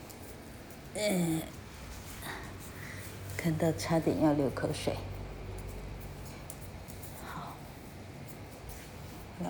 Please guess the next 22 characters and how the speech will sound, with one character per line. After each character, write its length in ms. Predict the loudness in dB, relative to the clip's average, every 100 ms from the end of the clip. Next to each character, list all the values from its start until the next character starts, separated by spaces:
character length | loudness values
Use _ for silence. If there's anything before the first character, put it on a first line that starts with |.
| 2
客 140 | 4 4
今 240 | 6 6 8
天 260 | 10 10 10 8 6 4 4
很 80 | 2 2
开 140 | 2 2
心， 380 | 6 10 10 8 0 -10 -10 -10 -12 -10 -10 -10 -10 -10 -10 -10 -10 -8 -8 -8 -6
所 220 | 4 10
有 200 | 12 12
老 160 | 8 6 4
客 160 | 4 6
救 180 | 12 12
的 140 | 12 12
流 240 | 12 12
浪 260 | 12 8 8
狗 180 | 4
都 160 | 4 2 6
在 200 | 6 6
老 100 | 2 2
客 140 | 4
的 140 | 6 6
身 240 | 6 8
边， 260 | 8 8